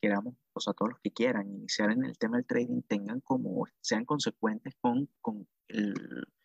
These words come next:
con lo importante que es este, es-, este negocio, eh, con, con el, la disciplina que hay que tener, con lo perseverante que hay que tener y la paciencia que hay que tener.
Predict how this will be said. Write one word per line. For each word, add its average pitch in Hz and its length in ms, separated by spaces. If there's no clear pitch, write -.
con - 160
lo 107 60
importante 117 580
que - 120
es - 80
este, 104 680
es-, - 140
este 113 260
negocio, 110 440
eh, 95 400
con, 98 320
con 95 380
el, 76 340
la 101 180
disciplina - 560
que 131 100
hay 123 40
que 123 120
tener, 117 380
con 101 140
lo 90 80
perseverante 98 580
que - 80
hay 120 40
que 117 120
tener 113 380
y 240 100
la 196 80
paciencia - 480
que 202 100
hay - 40
que 190 100
tener. 196 280